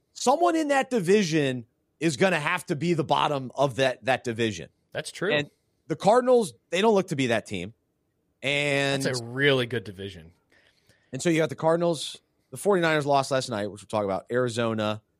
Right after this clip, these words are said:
Speaker 1: and Seattle. So the Cardinals, forty-niners, oh, the Rams. So, of
Speaker 2: The
Speaker 1: course, the
Speaker 2: Rams.
Speaker 1: Rams are the best.
Speaker 2: Yeah.
Speaker 1: Um, so Seattle, like, at some point, the Pete Carroll, Russell Wilson thing isn't gonna work out.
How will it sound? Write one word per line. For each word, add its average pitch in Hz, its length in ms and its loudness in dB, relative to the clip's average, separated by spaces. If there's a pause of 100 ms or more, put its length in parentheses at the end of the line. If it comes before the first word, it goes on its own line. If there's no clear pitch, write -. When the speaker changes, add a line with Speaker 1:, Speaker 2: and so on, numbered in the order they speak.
(800)
Speaker 1:
and 101 120 -12
Seattle. 107 500 -4 (180)
So 120 420 0 (580)
the - 60 -20
Cardinals, 131 440 -10
forty-niners, 113 800 -4
oh, 147 100 2
the 107 80 -6
Rams. 123 320 -6 (160)
So, 170 80 -2
of 165 60 0
Speaker 2:
The - 20 2
Speaker 1:
course, 220 140 6
the 180 80 -2
Speaker 2:
Rams. 170 160 -2
Speaker 1:
Rams 156 120 -2
are 139 40 0
the 113 80 -4
best. 85 260 -8 (180)
Speaker 2:
Yeah. 123 280 -2
Speaker 1:
Um, 139 360 4 (260)
so 214 140 4
Seattle, 226 560 4
like, 190 300 2
at - 140 0
some 277 220 2
point, 240 400 2
the 170 80 0
Pete - 300 -8
Carroll, 196 440 4
Russell 175 360 2
Wilson 170 360 2
thing 147 260 -2
isn't 165 280 0
gonna 151 180 0
work 135 280 2
out. 95 200 -2